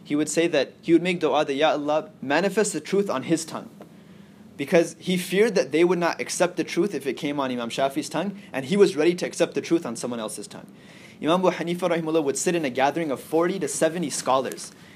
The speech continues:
and they would debate on the different rulings and interpretations of the Qur'an, right? But when they were sitting in one place, somebody sitting in the same room, but at the other end of the room, couldn't hear them arguing,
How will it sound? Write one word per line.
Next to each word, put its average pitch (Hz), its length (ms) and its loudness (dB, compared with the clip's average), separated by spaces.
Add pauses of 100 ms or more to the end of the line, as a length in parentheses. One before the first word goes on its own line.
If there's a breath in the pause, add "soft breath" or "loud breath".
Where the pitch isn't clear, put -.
(120)
and 135 140 -4
they 165 100 6
would 175 380 0
debate 151 560 4 (280)
on 131 140 -2
the 139 60 0
different 143 320 -2
rulings 139 360 0
and 117 80 -4
interpretations 143 720 -2
of 123 100 -4
the 120 80 -6
Qur'an, 107 380 -4
right? 123 240 -8 (600 loud breath)
But 160 160 4
when 165 140 2
they 180 120 6
were 214 100 4
sitting 208 360 2
in 170 120 -2
one 180 160 0
place, 196 320 0
somebody 196 320 0
sitting 202 440 -2
in 156 120 -2
the 143 80 -2
same 202 420 2
room, 139 400 0 (140)
but 156 100 2
at 151 120 4
the 165 80 2
other 160 160 0
end 160 180 -2
of 156 80 0
the 135 100 -4
room, 190 320 -4 (120)
couldn't 185 220 0
hear 151 280 0
them 117 260 -8 (220)
arguing, 120 400 -4